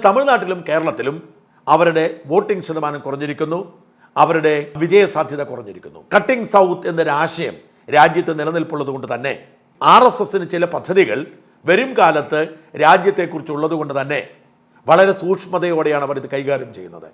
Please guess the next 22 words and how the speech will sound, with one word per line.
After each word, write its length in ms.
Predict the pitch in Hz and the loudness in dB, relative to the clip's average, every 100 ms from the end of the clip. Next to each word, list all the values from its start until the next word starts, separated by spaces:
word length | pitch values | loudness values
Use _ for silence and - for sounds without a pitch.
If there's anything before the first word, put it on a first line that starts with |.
| _ _ - | _ _ 0
വടക്കുകിഴക്കൻ 480 | 147 151 151 151 147 151 | 0 2 -2 -2 -8 -8
സംസ്ഥാനങ്ങളിലെയോ 640 | 147 151 147 147 147 151 147 - _ 151 | -6 -4 -4 -4 -2 -2 -4 -14 _ -2
കാശ്മീരിലെയോ 580 | 151 165 202 185 175 151 | -2 -2 -2 0 -2 -2
പോലൊരു 240 | 147 147 135 | -4 -4 -6
അന്തരീക്ഷം 480 | 147 165 165 170 190 - _ _ _ _ _ 139 | -2 0 0 -2 -4 -10 _ _ _ _ _ 4
രാജ്യത്ത് 480 | 165 165 170 - 131 - _ 151 | 4 4 -2 -2 -6 -6 _ -14
ഉണ്ടാവാൻ 400 | 151 147 143 139 139 | 0 2 2 -2 -4
അവർ 120 | 135 131 | -4 -2
ആഗ്രഹിക്കുന്നില്ല. 540 | 127 123 117 104 113 190 | -4 -6 -12 -14 -12 -6
അതുകൊണ്ട് 320 | 247 214 113 127 - _ _ _ - | -4 -4 -4 -8 -10 _ _ _ -2
ബി 100 | 226 | 0
ജെ 80 | 254 | 0
പിയുടെ 180 | 233 208 208 | 2 0 2
സാന്നിധ്യം, 580 | 170 208 208 139 123 - _ _ _ _ 170 | 2 2 0 -2 -10 -12 _ _ _ _ 2
ദേശീയ 320 | 220 214 202 165 | 4 2 0 0
ബോധം 300 | 110 113 151 180 - _ _ | -2 -2 -4 -6 -16 _ _
കേരളത്തിലും 460 | 196 247 240 190 185 175 | 2 4 4 0 -4 -2
തമിഴ്നാട്ടിലും 580 | 160 170 165 160 156 156 160 _ _ 151 | -2 0 -2 -2 -6 -8 -12 _ _ -10
ഉണ്ടാക്കിയെടുക്കാൻ 800 | 160 170 185 185 165 147 147 143 - _ _ - | -2 4 4 4 -6 -6 -4 -6 -6 _ _ -2
കിണഞ്ഞു 280 | 208 240 190 | 0 0 -2
പരിശ്രമിച്ചുകൊണ്ടിരിക്കുകയാണ് 840 | 160 - 156 139 131 123 - 113 | -2 -8 -12 -12 -14 -14 -14 -14
ബി 80 | 110 | -12